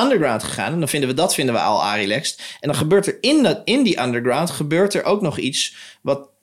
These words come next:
je zou kunnen kennen als de tovenaarsleerling. Dat een tovenaar met goede bedoelingen, die leidt per ongeluk iemand op waarvan hij niet helemaal gezien heeft dat hij een, een klein zaadje duisternis ergens diep in zijn ziel verborgen heeft gehouden. Dus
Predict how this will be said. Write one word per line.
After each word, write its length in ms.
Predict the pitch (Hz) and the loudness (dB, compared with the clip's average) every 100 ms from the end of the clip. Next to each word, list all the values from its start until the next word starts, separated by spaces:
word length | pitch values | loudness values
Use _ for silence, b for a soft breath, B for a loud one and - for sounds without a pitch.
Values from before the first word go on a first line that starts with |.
| _ | _
je 160 | 139 | -2
zou 240 | 139 139 135 | 2 2 0
kunnen 220 | 139 131 | -2 -2
kennen 220 | 135 135 | -2 -2
als 220 | 101 123 | -2 -2
de 100 | 127 | -4
tovenaarsleerling. 1000 | - 190 180 131 104 - 110 95 78 76 - B B B B | 0 2 2 0 -2 -2 -2 -2 -4 -12 -18 B B B B
Dat 160 | 131 139 - | -6 -6 -6
een 160 | 139 131 | -4 0
tovenaar 540 | 190 240 170 104 127 | 2 2 2 -2 0
met 140 | 156 - | 0 2
goede 220 | 190 156 | 2 2
bedoelingen, 560 | 135 185 170 113 139 | 2 2 2 0 -2
die 120 | 170 160 | 2 4
leidt 380 | 175 190 - | 4 2 -2
per 100 | - | -2
ongeluk 320 | 170 220 180 165 | 0 0 0 0
iemand 260 | 175 147 | -2 2
op 320 | 151 180 - - _ B B B B B _ | 2 2 0 -18 _ B B B B B _
waarvan 300 | - 156 175 | -2 0 2
hij 100 | 175 | 4
niet 180 | 165 240 | 4 4
helemaal 320 | 214 220 196 | 4 2 2
gezien 200 | 165 190 | 2 2
heeft 160 | 196 156 | 0 0
dat 120 | 165 | -2
hij 240 | 165 165 151 | 0 0 0
een, 140 | 156 | -2
een 180 | 143 151 | -2 -2
klein 360 | 190 226 220 208 - | 0 2 2 -2 -2
zaadje 440 | 143 185 202 185 | 0 2 0 0
duisternis 580 | 160 220 220 170 139 - | 0 2 2 0 0 0
ergens 300 | 156 156 151 | 0 -2 -2
diep 180 | 175 175 | -2 0
in 100 | 165 | -2
zijn 120 | 139 | 0
ziel 180 | 175 185 | 2 2
verborgen 420 | 151 185 202 143 | 2 0 0 0
heeft 160 | 120 - | -2 -2
gehouden. 440 | 117 107 95 110 _ _ _ _ _ _ _ _ B B B B - | -2 -2 -4 -10 _ _ _ _ _ _ _ _ B B B B -4
Dus 380 | 156 - - | -2 -2 -6